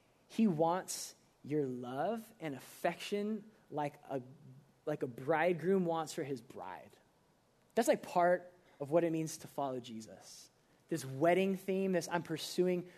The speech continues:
my bride" theme. From the beginning of Scripture to the end, Jesus says, "I love my church," that like,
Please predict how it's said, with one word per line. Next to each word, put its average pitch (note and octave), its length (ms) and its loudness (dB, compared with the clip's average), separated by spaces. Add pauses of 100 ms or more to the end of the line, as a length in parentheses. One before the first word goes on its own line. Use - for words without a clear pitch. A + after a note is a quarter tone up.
(120)
my D#3+ 160 4
bride" D3+ 680 2
theme. E3+ 440 -6 (500)
From F#3+ 120 4
the F#3 80 4
beginning G#3 640 2 (240)
of F3+ 80 -4
Scripture F#3+ 300 2
to F#3+ 160 -2
the F3 180 0
end, E3+ 500 0
Jesus F3 340 0
says, E3 260 0
"I E3 100 2
love E3 580 4 (360)
my D3+ 240 -2
church," F#3 720 0
that D#3 120 0
like, D#3 140 0